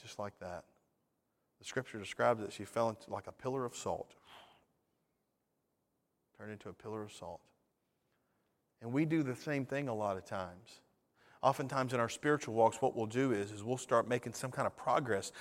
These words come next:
Maybe we go to counseling, and I encourage you to do that if you need to. Maybe when you go to counseling, maybe you have a, ha-, just have a real deep connection with God, and you're like, "Listen, I do, I wanna change." And so you start reading this book or that book, or you start, start following Jesus, and you start really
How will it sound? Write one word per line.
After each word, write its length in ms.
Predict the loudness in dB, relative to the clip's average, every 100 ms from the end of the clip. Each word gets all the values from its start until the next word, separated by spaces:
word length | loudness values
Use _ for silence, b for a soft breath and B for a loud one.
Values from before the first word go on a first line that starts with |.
| B 2
Maybe 180 | 4
we 140 | 4 4
go 120 | 4
to 60 | 2
counseling, 540 | 4 4 4 -4 -2
and 80 | 0
I 80 | 0
encourage 340 | 0 -2 0
you 80 | -4
to 60 |
do 160 | -2 2
that 120 | 2
if 160 | 2 -2
you 60 |
need 220 | -4 -4 -4
to. 200 | -10 -10 B B B
Maybe 180 | 4 4
when 100 | 2
you 60 | 4
go 140 | 4
to 80 | 4
counseling, 400 | 2 0 -2 -12 B B 4
maybe 300 | 4 6 4
you 180 | 2
have 220 | 6 6 6
a, 100 | 6
ha-, 300 | 2 2 -2
just 240 | -2 -4
have 180 | 0 0
a 40 |
real 320 | 4 6 4 2 -4
deep 240 | 0 0 0
connection 480 | -2 -2 -2 -4
with 220 | -4 -4 2
God, 260 | 4 4
and 100 | 2
you're 80 | 0
like, 120 | 0
"Listen, 240 | -2 -4 -4
I 60 |
do, 140 | -2 -2
I 80 |
wanna 200 | -2 -4
change." 380 | -4 -4 -2 -4
And 80 | -6
so 100 | -6
you 140 | -4 -2
start 220 | 0 2
reading 220 | 0 0
this 160 | -2 -2
book 240 | -4 -2
or 80 | 2
that 200 | 4 2
book, 180 | 0 -4
or 40 |
you 120 | -6
start, 300 | -2 4 4 B B B B
start 240 | 2 2 4
following 460 | 8 8 8 4
Jesus, 380 | 0 0 0 -4
and 60 | -6
you 80 | 0
start 280 | 8 8 8
really 460 | 6 10 10 8